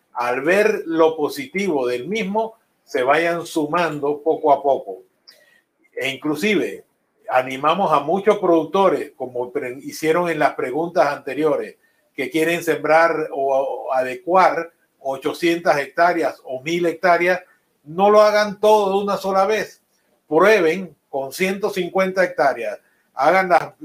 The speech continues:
la, la, los espejos de agua para abastecer de riego esas ciento cincuenta hectáreas.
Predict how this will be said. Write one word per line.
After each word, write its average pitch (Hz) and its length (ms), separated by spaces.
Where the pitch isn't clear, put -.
la, 131 280
la, 131 300
los 131 240
espejos 180 440
de 165 140
agua 196 440
para 131 340
abastecer 143 960
de 147 200
riego 196 500
esas 175 380
ciento 202 400
cincuenta 160 500
hectáreas. 120 540